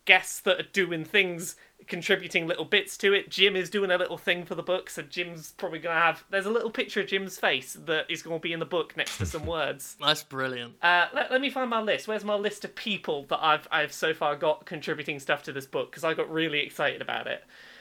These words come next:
Speaker 1: So I've got stuff from Jim Sterling, Zoe Quinn, Justin McElroy, Brian Altano, Max Scoville, Brental Floss, Greg Miller, Tim Gettys,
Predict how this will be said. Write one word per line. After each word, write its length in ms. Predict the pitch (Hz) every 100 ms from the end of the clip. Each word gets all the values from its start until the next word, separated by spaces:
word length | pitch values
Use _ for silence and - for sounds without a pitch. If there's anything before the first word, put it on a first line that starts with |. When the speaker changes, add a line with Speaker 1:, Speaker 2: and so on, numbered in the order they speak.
| - _ -
Speaker 1:
So 260 | 262 247
I've 160 | 165 190
got 220 | 240 226
stuff 320 | - 202 190
from 480 | - 262 156 131 190 - - _ _ _ - _ _
Jim 300 | - 285 294
Sterling, 600 | 269 - 247 220 165 147
Zoe 360 | 156 214 226 220
Quinn, 480 | - 220 185 139 131
Justin 460 | 214 220 - 233 220
McElroy, 640 | 220 - 180 151 135 131
Brian 320 | 196 202 208
Altano, 560 | 196 185 202 175 147 139
Max 300 | 170 185 -
Scoville, 480 | - 190 170 139 135
Brental 400 | 208 214 - 156
Floss, 380 | - 143 139 -
Greg 340 | 170 196 196
Miller, 280 | 202 185 143
Tim 280 | - 208 196
Gettys, 520 | 190 165 156 143